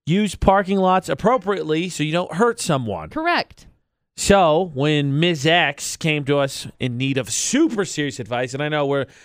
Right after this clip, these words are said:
Speaker 1: much more lighthearted on the show, we were like, "Yeah, absolutely. We're gonna do what we can because we are a family."
Speaker 2: Right, because
Speaker 1: A J
Speaker 2: we wanna
Speaker 1: McCall
Speaker 2: help you.
Speaker 1: Show family for the Wasatch Pediatric Dentistry Debate at eight.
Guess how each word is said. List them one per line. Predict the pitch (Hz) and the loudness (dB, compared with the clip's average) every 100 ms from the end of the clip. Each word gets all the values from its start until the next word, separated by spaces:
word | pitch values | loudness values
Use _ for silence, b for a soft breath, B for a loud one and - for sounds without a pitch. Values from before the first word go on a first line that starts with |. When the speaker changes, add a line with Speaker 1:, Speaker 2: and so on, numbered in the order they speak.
| B - | B -4
Speaker 1:
much | 147 131 | -2 0
more | 139 131 | 0 2
lighthearted | 143 139 139 143 123 | 2 2 2 2 0
on | |
the | 120 | -2
show, | - 135 | 0 0
we | 151 156 | 0 -4
were | |
like, | 165 175 | -6 -6
"Yeah, | 220 160 | -4 -2
absolutely. | 143 175 185 120 | -4 -4 -4 -6
We're | 110 | -8
gonna | 120 127 | -6 -6
do | 117 135 | -2 -4
what | 127 | -2
we | 135 | -4
can | 165 170 123 | -2 -2 -2
because | 110 110 104 | -6 -8 -8
we | 101 135 147 | -8 -4 -4
are | 120 120 123 | -2 -2 -2
a | 139 | -6
family." | - 170 160 117 240 | -8 -6 -6 -6 -4
Speaker 2:
Right, | 311 508 - | -2 0 -2
because | 143 - | -2 0
Speaker 1:
A | |
J | |
Speaker 2:
we | 359 | 0
wanna | 349 392 | 0 -2
Speaker 1:
McCall | - | -4
Speaker 2:
help | 427 453 - | -4 -8 -10
you. | 180 | -10
Speaker 1:
Show | - 110 113 - - | -8 -6 -8 -10 -2
family | 202 202 139 90 - b b b | 2 2 0 -8 -18 b b b
for | 127 | -4
the | 123 | 2
Wasatch | 131 135 135 127 - | 2 2 0 -4 -4
Pediatric | 123 117 113 107 - | -4 -4 -6 -10 -12
Dentistry | 104 - - 104 | -12 -12 -16 -14
Debate | 101 104 98 | -12 -10 -10
at | 107 | -8
eight. | 214 202 139 | -2 -2 -2